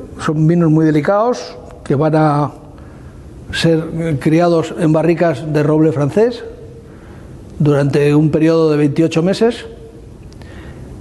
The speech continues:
a partir del cual, eh, es embotellado y ya, eh, va a estar no, no menos de tres años en barrica o en botella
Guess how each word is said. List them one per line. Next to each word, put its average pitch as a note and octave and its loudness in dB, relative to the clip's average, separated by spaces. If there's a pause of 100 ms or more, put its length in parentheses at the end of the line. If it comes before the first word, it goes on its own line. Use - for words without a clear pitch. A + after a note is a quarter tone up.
(220)
a F#3 -4
partir D#3 0
del E3 4
cual, G3 2
eh, D#3 4
es C3+ 0
embotellado E3 2 (1200)
y C#3 4
ya, D3+ 2
eh, C3+ -2 (1400)
va D3 2
a - 2
estar D3 -2 (400)
no, E3+ 2
no F3 4
menos F3 4
de D3 2
tres D#3 0
años D#3+ 2 (420)
en D3+ 0
barrica E3 2 (160)
o D#3 2
en D3 4
botella F3+ 2